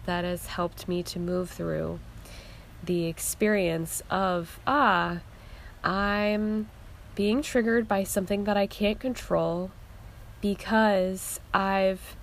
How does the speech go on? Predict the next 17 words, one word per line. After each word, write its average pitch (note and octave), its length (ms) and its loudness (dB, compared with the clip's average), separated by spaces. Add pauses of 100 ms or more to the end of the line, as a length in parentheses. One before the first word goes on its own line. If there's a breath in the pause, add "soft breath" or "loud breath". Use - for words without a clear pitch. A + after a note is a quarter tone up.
(380 loud breath)
experienced A3+ 840 2
this G3 200 0
before, F3 800 0
and F#3 200 -2
this F#3+ 240 -2
is F#3+ 360 -2
my, F3+ 480 -2 (1400 loud breath)
this G#3+ 220 0
is A3+ 220 2
my, G3+ 640 2 (2000)
my G#3 200 4
body G3+ 440 4
telling G#3+ 500 2
me F3 360 0 (140)
it F#3+ 160 0
is F#3 380 -2
a, F#3 440 -2